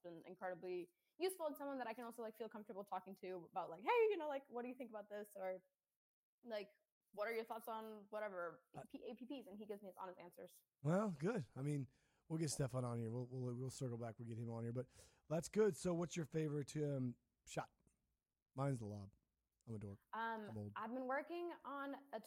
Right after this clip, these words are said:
Speaker 1: tweener. Um,
Speaker 2: What?
Speaker 1: and
Speaker 2: A
Speaker 1: it
Speaker 2: tweener?
Speaker 1: has been a tweener. And
Speaker 2: Awesome.
Speaker 1: when I hit it and it goes in, it is the most satisfying thing in the entire world. I go beyond the, even if I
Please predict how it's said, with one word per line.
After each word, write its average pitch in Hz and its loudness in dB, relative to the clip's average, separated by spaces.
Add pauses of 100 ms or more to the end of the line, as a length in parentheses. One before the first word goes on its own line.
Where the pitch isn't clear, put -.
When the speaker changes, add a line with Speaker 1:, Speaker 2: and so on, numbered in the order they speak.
(120)
Speaker 1:
tweener. 240 -4 (560)
Um, 190 4 (380)
Speaker 2:
What? 277 6 (1120)
Speaker 1:
and 254 4
Speaker 2:
A - 6
Speaker 1:
it 254 6
Speaker 2:
tweener? 285 10
Speaker 1:
has 294 6
been 285 -2 (540)
a 254 6
tweener. 294 0 (160)
And 277 -2 (460)
Speaker 2:
Awesome. 147 2
Speaker 1:
when 285 4
I 285 4
hit 294 2
it 370 4
and 294 -2
it 262 -2
goes 277 0
in, 285 -4 (160)
it 254 2
is 269 2
the 277 -2
most 254 -8
satisfying 359 -2
thing 349 -6
in 330 -6
the 302 -8
entire 269 -4
world. 214 -4 (380)
I 202 0 (140)
go 262 2
beyond 269 0
the, 277 -2 (160)
even 294 -4
if 311 -2
I 302 -2